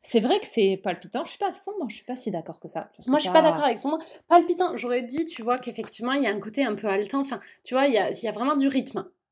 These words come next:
Speaker 2: euh, je trouve, dans le programme. Euh,
Speaker 1: Ouais.
Speaker 2: il se passe des trucs dans tous les épisodes. C'est pas un programme lent. Euh, enfin, le, la critique de Fabien sur l'épisode un, elle est
Speaker 1: Non.
Speaker 2: pas du tout représentative d'une critique que tu
Speaker 1: Non.
Speaker 2: pourrais faire à la série.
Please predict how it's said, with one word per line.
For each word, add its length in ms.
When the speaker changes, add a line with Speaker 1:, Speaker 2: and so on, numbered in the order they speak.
Speaker 2:
euh, 760
je 100
trouve, 300
dans 120
le 80
programme. 580
Euh, 480
Speaker 1:
Ouais. 280
Speaker 2:
il 80
se 80
passe 160
des 140
trucs 340
dans 160
tous 160
les 160
épisodes. 360
C'est 200
pas 160
un 420
programme 440
lent. 460
Euh, 120
enfin, 140
le, 440
la 140
critique 340
de 80
Fabien 300
sur 140
l'épisode 580
un, 280
elle 80
est 40
Speaker 1:
Non. 80
Speaker 2:
pas 80
du 120
tout 140
représentative 680
d'une 160
critique 220
que 80
tu 60
Speaker 1:
Non. 80
Speaker 2:
pourrais 140
faire 140
à 60
la 80
série. 340